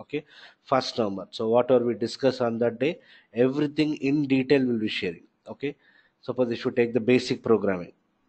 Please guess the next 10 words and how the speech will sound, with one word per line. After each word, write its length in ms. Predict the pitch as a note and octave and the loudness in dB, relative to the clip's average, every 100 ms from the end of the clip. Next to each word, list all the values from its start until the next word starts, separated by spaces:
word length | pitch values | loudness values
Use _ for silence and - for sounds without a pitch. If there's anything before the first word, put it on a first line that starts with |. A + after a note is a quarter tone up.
| _ - | _ -18
okay, 160 | - | -10
so 180 | C#3 B2 | -4 -2
day 240 | G2+ B2+ C#3+ | 4 6 8
wise 460 | D3+ D#3 D3+ - - - _ - | 8 6 2 -8 -12 -20 _ -2
we'll 160 | B2+ | 0
send 320 | B2 C#3+ C3+ C3+ | 2 0 2 2
the 60 | |
programs, 680 | C3+ B2+ B2 B2+ C3 C3 B2 | 2 2 2 2 2 0 -4
diagrams, 680 | G#2+ A2 A#2 A#2 B2+ B2+ - | -4 0 0 2 2 2 -2
everything. 540 | A#2+ C3 D#3 B2 G2 | 0 4 4 2 -8